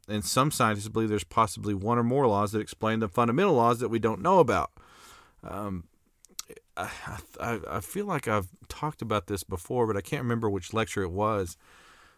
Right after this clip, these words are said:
But if you ever look at it, I, it might have been in some of those on fine-tuning, I think. But when, when scientists try to explain certain laws, right, they appeal to more fundamental laws.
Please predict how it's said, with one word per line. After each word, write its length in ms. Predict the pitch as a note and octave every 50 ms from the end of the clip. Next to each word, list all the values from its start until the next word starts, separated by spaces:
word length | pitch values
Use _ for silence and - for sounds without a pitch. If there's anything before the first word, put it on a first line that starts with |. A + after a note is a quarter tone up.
| _ _ -
But 240 | A2+ B2 A#2+ B2 G#2
if 240 | C#3 C3 A2+ -
you 180 | D3+ D3+ D#3 D#3
ever 200 | E3 D#3 D3 B2+
look 280 | A#2+ C3 C#3+ - - -
at 200 | A2+ A2 A2 A#2
it, 60 | A2+
I, 80 | A#2+
it 180 | C3 - D3+ C3
might 180 | B2+ C#3 D#3+ E3
have 120 | C#3+ B2
been 140 | B2 A#2+ A#2+
in 120 | A#2 A2+
some 240 | G#2+ - B2 A#2 A#2
of 80 | A2 A2
those 260 | G#2+ A2 A2 G#2 G#2
on 140 | G2 G2 F#2
fine-tuning, 720 | - G#2 G2+ G2 F#2 F2 - - A#2 A2 G#2+ G2+ F#2+ F#2+
I 60 | F#2 F#2
think. 320 | - - G2 G2 F#2+ - _ - _ _ _ _ _ _ _ _ -
But 160 | A#2+ A#2+ A#2 - - -
when, 220 | C#3+ C#3+ C#3 C#3+
when 220 | C#3+ - C#3 C#3 C3
scientists 540 | - - E3+ F3+ F#3+ F3 - E3+ D#3 -
try 180 | - - D#3 C#3
to 80 | C3 B2
explain 520 | - - - - - A#2+ B2 A#2+ A#2+ A2+
certain 400 | - - - B2+ A#2 G#2 G#2 G#2
laws, 600 | G#2 G2+ G2+ G2+ G2 F#2+ F#2 F#2 F#2 F#2 F#2 -
right, 300 | G2 G2 G2 G2+ G#2 -
they 160 | - A2+ A2+ A2
appeal 340 | G#2 - - C#3+ C3 B2 A#2
to 100 | - A#2+
more 220 | A2 A2 A2 G2+
fundamental 600 | F#2 - A2+ G#2 G2+ F#2+ F#2+ G2 G2 G2 F#2+ F#2
laws. 480 | F#2 F2+ F2+ F#2+ A#2 G2+ G#2+ - -